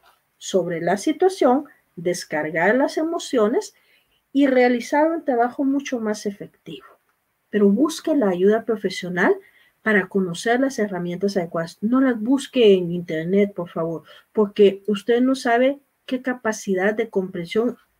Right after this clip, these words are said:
y de, y de socializar, de, de tener em-, em, empatía tiene su nieto, ¿sí? Todo va a depender de esto. Hay niveles de autismo en que la persona no puede socializar, es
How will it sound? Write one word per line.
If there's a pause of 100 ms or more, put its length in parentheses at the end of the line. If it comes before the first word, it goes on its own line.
(140)
y
de,
y
de
socializar, (360)
de,
de
tener
em-,
em, (640)
empatía (360)
tiene
su
nieto, (380)
¿sí? (580)
Todo
va
a
depender
de
esto. (200)
Hay
niveles
de
autismo
en
que
la
persona (360)
no
puede
socializar, (120)
es